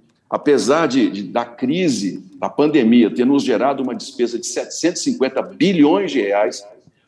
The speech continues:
quatrocentos e cinquenta só em ajuda direta aos estados pra poder combater a pandemia,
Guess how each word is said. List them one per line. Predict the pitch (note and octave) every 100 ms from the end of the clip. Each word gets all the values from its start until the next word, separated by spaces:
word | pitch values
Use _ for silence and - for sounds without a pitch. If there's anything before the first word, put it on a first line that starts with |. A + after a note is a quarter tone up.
| _
quatrocentos | D3 C#3+ - G3 F#3+
e | D3
cinquenta | C#3+ D#3+ D3
só | - - - E3 G3
em | F#3+
ajuda | A2 A2+ D#3+ D3
direta | A#2 A2+ C#3 C3+
aos | A2+
estados | G#2 F#2+ G#2 A2 A#2 -
pra | A#2
poder | A2+ G#2+ A2+
combater | - D#3 E3 A#2+ - A#2+
a | B2
pandemia, | - F#2 F2+ A2 D#3+